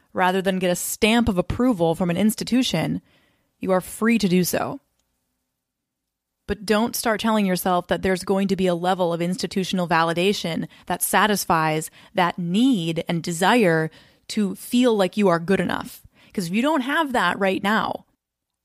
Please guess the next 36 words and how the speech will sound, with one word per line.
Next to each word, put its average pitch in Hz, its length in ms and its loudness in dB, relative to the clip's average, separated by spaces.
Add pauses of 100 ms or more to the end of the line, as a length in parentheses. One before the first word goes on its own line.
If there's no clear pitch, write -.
(160)
nothing 233 320 0
else 214 180 0
is 190 80 -2
gonna 185 180 0
give 170 200 -2
that - 200 -4
to - 80 -8
you. - 260 -8 (1000)
And 254 100 2
of 247 80 -2
course, 233 360 0
there's 208 180 2
a 208 40 2
difference 202 400 -2
between 208 300 -4
being 190 300 -2
naive 185 640 2
and 180 120 -2
like, 165 280 0
"I 302 120 2
have 214 240 -4
everything 254 640 0 (280)
that 180 140 -4
I 240 220 2
need 226 460 2 (180)
to 269 160 2
succeed 190 640 -4
right 202 240 2
now." 226 400 2
It's - 140 -4
like, 233 160 0
no, 214 420 2
you, 220 340 0
you 220 160 0
probably 320 480 0
don't. 247 340 2